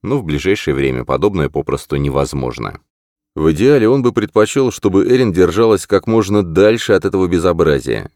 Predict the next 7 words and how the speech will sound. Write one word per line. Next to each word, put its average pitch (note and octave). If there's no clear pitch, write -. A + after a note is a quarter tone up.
от C#2+
всех F2
этих C#2+
священников-сангвинистов D2
и D#2
графинь D2+
Стригоев. C#2